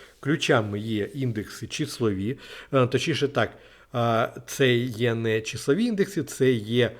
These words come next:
рядки, але у вигляді чисел. І Object I D, які були додані. Оновлюємо і дивимося, що додало Лісу і Асмо. Якщо ви були уважні, то побачите, що в одному документі не було email, а в другому був. Це перевага,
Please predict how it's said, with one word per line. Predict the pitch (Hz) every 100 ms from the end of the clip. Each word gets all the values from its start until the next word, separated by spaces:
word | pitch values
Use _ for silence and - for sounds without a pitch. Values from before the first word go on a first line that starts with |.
| - - 113
рядки, | 123 113 - 117 139 -
але | 147 240
у | 214
вигляді | 127 165 151 135 131
чисел. | - 123 - 110 95 - - -
І | 247
Object | 185 160 131 113 - 120
I | 113
D, |
які | 190 156 - 127
були | 98 117 123 113
додані. | 110 107 101 110 107 107 82 - _ _ - -
Оновлюємо | 139 107 92 107 117 156 185 220 214 - - -
і | 233
дивимося, | 202 233 214 185 139
що | - 135
додало | 123 117 117 110 104
Лісу | 123 135 - 226 220
і | 190 208 -
Асмо. | 110 - 110 98
Якщо | 104 - 196
ви | 208
були | 147 143 127
уважні, | 107 98 95 101 131
то | 131
побачите, | - 110 120 110 - - 98
що | - 107
в | 113
одному | 127 120 104
документі | 98 110 101 95 - 98 - - - -
не | 120
було | 101 101 165
email, | 240 208 202 185
а | 123
в | 107
другому | 151 147 127
був. | 117 135 -
Це | - 180 226
перевага, | - 135 127 110 95 131 143 175